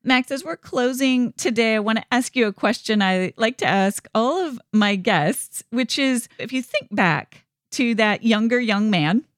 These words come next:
way back in the day, maybe before he had really encountered God's grace, what would you want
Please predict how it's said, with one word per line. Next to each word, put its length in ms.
way 200
back 280
in 100
the 60
day, 220
maybe 300
before 680
he 140
had 200
really 280
encountered 560
God's 320
grace, 720
what 260
would 200
you 120
want 300